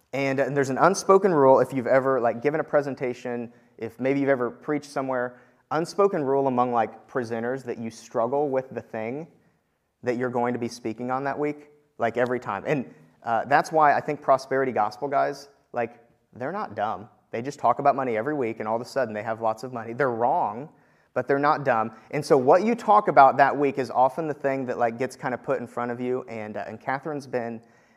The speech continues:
out of town this week, so I've had, like, full reign on the television. And guys, I just can't stop watching. You guys probably all watch this show too. I just can't stop watching seal Team.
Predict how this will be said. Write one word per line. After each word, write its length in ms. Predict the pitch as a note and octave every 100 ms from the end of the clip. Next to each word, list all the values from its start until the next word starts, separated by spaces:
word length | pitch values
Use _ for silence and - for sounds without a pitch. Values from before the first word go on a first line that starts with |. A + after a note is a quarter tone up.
| -
out 140 | A2
of 100 | -
town 260 | - D#3+ D#3+
this 220 | D#3 -
week, 400 | D3+ D3 D3 _ _ _ _
so 160 | _ A#2
I've 140 | A#2+
had, 160 | C3 B2
like, 180 | A2+ -
full 400 | - B2 C3 A#2+
reign 320 | A2 A2+ A#2+
on 140 | A2+
the 60 | G#2
television. 760 | - G#2+ A2+ A#2+ A#2+ B2+ C3 - _ _ _ _ _ -
And 140 | A2+
guys, 280 | A2 A2 A2 A#2
I 80 |
just 400 | A2 A#2 A2+ -
can't 280 | - A#2 A2
stop 380 | - - G#2 -
watching. 540 | G#2 G2 - G2+ G2
You 100 | G#2+
guys 240 | A2 G#2 -
probably 280 | G#2 F#2+ F#2
all 160 | F#2
watch 220 | F#2 F#2
this 160 | - G2
show 200 | - F#2
too. 260 | - G2 F#2 _ _ _ _ _ - G#4 C5+ - _ _ _
I 100 | -
just 260 | A2 A#2+ -
can't 200 | B2+ A#2
stop 240 | B2+ A2
watching 280 | G2+ - F#2+
seal 300 | - G#2 F#2
Team. 240 | - F2+